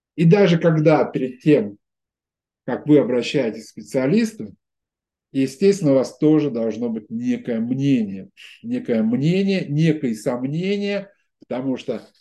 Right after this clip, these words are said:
не должно быть так, что в общении с специалистом, что вы молча, благоговенно слушаете, что он вещает вам, да, как бы он говорит: «Вот сделай, сделай так».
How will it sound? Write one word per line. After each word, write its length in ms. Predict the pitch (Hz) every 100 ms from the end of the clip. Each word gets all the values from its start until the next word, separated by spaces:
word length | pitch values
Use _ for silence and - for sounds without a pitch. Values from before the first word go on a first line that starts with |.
| _ _
не 100 | 110
должно 420 | 110 123 123 143 113
быть 220 | 110 -
так, 260 | 165 202
что 160 | - 117
в 20 |
общении 300 | 104 - 113
с 40 | 110
специалистом, 720 | - - 131 196 220 180 160
что 240 | - 113
вы 280 | 110 117 - _ _
молча, 540 | 117 147 185 190 170 120
благоговенно 720 | 110 107 110 113 147 123 107
слушаете, 580 | - 160 202 175 156 113
что 300 | - 120 135
он 400 | - 127 127 104
вещает 680 | 110 - 113 107 92 92
вам, 320 | 92 90 85 95
да, 360 | 110 139 165
как 220 | - 95
бы 80 | 90
он 80 | 92
говорит: 180 | 90 -
«Вот 180 | - 82
сделай, 380 | 120 160 156
сделай 400 | 110 104 135 123
так». 280 | 120 107 87